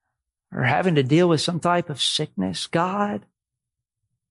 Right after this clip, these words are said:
are you going to guide?" Not in a, you know, in a, in a, "I just gotta hope that you're with me today." No, this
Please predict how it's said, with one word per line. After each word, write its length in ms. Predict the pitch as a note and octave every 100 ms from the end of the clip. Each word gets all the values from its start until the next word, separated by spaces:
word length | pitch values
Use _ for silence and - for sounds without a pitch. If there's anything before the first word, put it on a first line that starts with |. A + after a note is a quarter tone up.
| _ _
are 80 | E3
you 140 | E3+ E3
going 260 | F3 F#3
to 60 | D#3
guide?" 160 | F#3 A#3
Not 260 | A#3+ D4
in 140 | A3+ E3+
a, 260 | C3 - - - _ _ _ _ _ _ _ _ _ _ _ _ _ _ _ _ -
you 140 | F3
know, 200 | G3 G#3
in 180 | G3 F3
a, 220 | E3 F#3+
in 120 | F#3
a, 120 | E3 -
"I 140 | G#3+
just 280 | G#3 - _
gotta 240 | G#3 A3 E3
hope 320 | B3 C#4+ -
that 100 | E3+
you're 140 | D#3
with 240 | C3 D3 D#3
me 120 | C#3
today." 240 | C#3+ E3+
No, 380 | G3+ C#4 D4+ F#3
this 360 | B2+ G#3 -